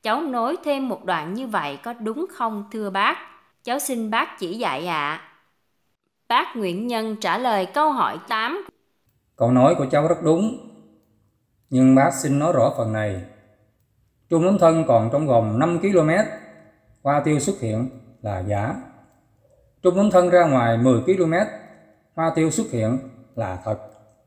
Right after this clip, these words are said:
Speaker 2: Hoa tiêu xuất hiện trước mặt là giả. Hoa tiêu xuất hiện từ trên hư không là thật. Hoa tiêu có màu vàng sáng trong là thật. Hoa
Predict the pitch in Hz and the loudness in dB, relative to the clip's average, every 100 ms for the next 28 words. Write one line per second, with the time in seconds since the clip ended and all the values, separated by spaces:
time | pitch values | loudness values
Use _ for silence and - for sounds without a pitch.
0 | _ _ _ _ _ _ _ _ _ _ | _ _ _ _ _ _ _ _ _ _
1 | _ _ - 180 185 190 185 - 120 120 | _ _ -4 2 6 4 4 0 0 -2
2 | - 139 117 - - - _ _ 117 104 | -2 -2 -4 -6 -20 -20 _ _ -4 -2
3 | 98 104 107 180 - - - _ _ _ | 0 0 0 -2 -8 -18 -20 _ _ _
4 | _ _ _ _ _ _ - 175 185 190 | _ _ _ _ _ _ 2 4 6 6
5 | - 254 117 127 123 101 160 165 180 180 | 4 0 0 0 0 0 0 2 4 6
6 | 180 170 - - - - - 113 98 - | 4 2 -8 -14 -20 -18 -6 -4 -4 -6
7 | 107 - - _ _ _ _ _ _ _ | -8 -8 -20 _ _ _ _ _ _ _
8 | _ _ _ _ _ 180 185 190 190 240 | _ _ _ _ _ 0 2 6 4 4
9 | 180 120 117 120 113 - 190 262 190 190 | 2 2 4 2 0 0 0 4 6 6
10 | - - - - - 117 104 95 107 - | 2 -8 -18 -20 -12 -6 -6 -4 -8 -8
11 | - - - - - - - _ _ _ | -18 -20 -20 -20 -20 -20 -20 _ _ _
12 | _ _ _ _ _ _ _ _ _ _ | _ _ _ _ _ _ _ _ _ _
13 | - 175 185 | -2 2 4